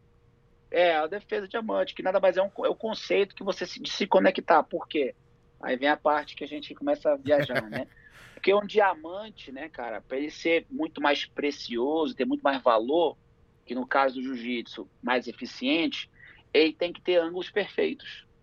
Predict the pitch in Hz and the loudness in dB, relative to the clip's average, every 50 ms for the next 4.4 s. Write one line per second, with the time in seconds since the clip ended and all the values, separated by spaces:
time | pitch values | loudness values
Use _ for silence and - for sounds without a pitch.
0 | _ _ _ _ _ _ - 107 107 104 98 92 95 92 87 87 - _ _ _ | _ _ _ _ _ _ -20 -18 -16 -16 -16 -16 -18 -20 -20 -20 -20 _ _ _
1 | - 135 - - 175 180 185 180 - - - 190 208 247 254 - - 254 214 190 | -12 -6 2 4 4 4 4 2 -2 0 2 2 2 2 0 -4 -8 -6 -2 0
2 | 185 180 - - _ _ - 175 160 143 - - - - - 160 156 151 139 _ | -2 -2 -2 -6 _ _ -10 -8 -8 -8 -10 -14 -18 -12 -10 -10 -10 -10 -12 _
3 | - 135 117 123 131 135 135 135 127 113 113 107 110 107 120 117 113 113 127 156 | -16 -14 -12 -8 -6 -6 -4 -4 -4 -6 -6 -8 -4 0 2 2 4 4 4 6
4 | 185 190 165 143 - - - - | 6 6 4 2 -2 -4 -8 -8